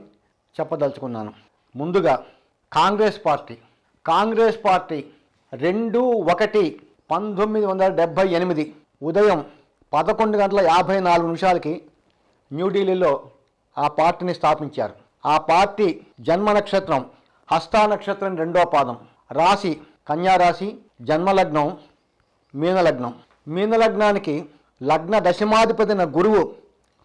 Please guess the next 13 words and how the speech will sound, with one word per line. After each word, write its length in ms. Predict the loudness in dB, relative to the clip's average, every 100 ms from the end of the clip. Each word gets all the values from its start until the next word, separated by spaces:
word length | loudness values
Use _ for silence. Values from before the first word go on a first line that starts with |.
| _ _ _ _
చతుర్థ 360 | -4 -2 -2 0 0
స్థానంలో 460 | 0 2 0 2 2 0
ఉండి 280 | -2 -6 -12 _ _ _ _ _ -6
దశమ 320 | -4 -4 -6
స్థానాన్ని 480 | 0 0 0 -2 -4
వీక్షిస్తున్నాడు. 640 | -6 -6 -10 -8 -6 -6 -8 _ _ _ _ _
ఇక్కడ 140 | -2 2 2
లగ్నాధిపతి 520 | 2 2 2 2 0
అయిన 120 | 0 0
గురువు 200 | 0 0
శత్రుక్షేత్రంలో 800 | 0 -2 -4 -6 -6 -4 -4 -4 -4
ఉన్నాడు 320 | -4 -4 -4 -10 _ _ _ _ _
కాబట్టి 420 | 0 2 0 -2